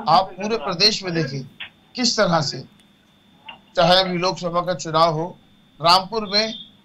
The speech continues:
किस तरह से इन लोगों ने वोटरों को घरों से नहीं निकलने दिया। क्या सत्ता में बैठे हुए लोगों की यही भावना होती है? पुलिस प्रशासन जब आंख मूंद कर, आंखें बंद करके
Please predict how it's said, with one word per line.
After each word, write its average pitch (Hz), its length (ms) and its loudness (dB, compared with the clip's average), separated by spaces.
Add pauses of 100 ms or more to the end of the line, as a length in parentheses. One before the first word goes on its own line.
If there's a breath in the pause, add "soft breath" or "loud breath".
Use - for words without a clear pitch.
(140)
किस 254 240 -4
तरह 208 200 6
से 220 220 0
इन 202 80 -2
लोगों 196 260 -2
ने 214 80 -4
वोटरों 185 440 -2
को 202 200 -4
घरों 165 280 0
से 190 200 -6
नहीं 175 260 0
निकलने 160 380 -2
दिया। 123 260 -6 (760)
क्या 190 100 0
सत्ता 190 440 2
में 208 140 -2
बैठे 190 260 0
हुए 202 200 0
लोगों 180 280 -2
की 190 240 -4
यही 185 180 2 (680)
भावना 165 300 4
होती 196 360 0
है? 220 160 -2 (440)
पुलिस 240 260 -2
प्रशासन 190 540 2
जब 220 260 -2
आंख 175 260 6
मूंद 165 240 -6
कर, 139 240 -12 (440)
आंखें 165 360 2
बंद 196 240 0
करके 180 360 -8